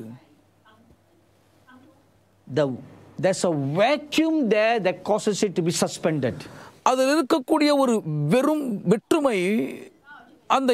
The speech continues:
Speaker 2: இதை பாதியிலேயே அப்படி நிற்க வைத்து விடுகிறது.
Speaker 1: So in the vacuum of utter darkness,
Speaker 2: முற்றிலும் இருக்கும் சூழ்ந்திருக்கும் காரிருளில் இருக்கும்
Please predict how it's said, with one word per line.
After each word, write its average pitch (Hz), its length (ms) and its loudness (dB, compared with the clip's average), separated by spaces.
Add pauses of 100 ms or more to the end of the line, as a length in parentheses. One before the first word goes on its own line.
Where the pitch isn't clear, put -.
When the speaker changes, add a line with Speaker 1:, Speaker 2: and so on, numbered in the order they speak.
Speaker 2:
இதை 277 120 2 (400)
பாதியிலேயே 285 460 2
அப்படி 240 220 0
நிற்க 247 200 2
வைத்து 247 240 0
விடுகிறது. 175 440 2
Speaker 1:
So 220 40 0 (340)
in 302 80 0 (220)
the 320 100 4 (380)
vacuum 247 540 0 (220)
of 175 60 -2 (320)
utter 285 300 0 (260)
darkness, 180 500 -2 (840)
Speaker 2:
முற்றிலும் 311 560 2
இருக்கும் 302 420 0 (180)
சூழ்ந்திருக்கும் 277 640 2 (120)
காரிருளில் 269 560 2
இருக்கும் 240 340 0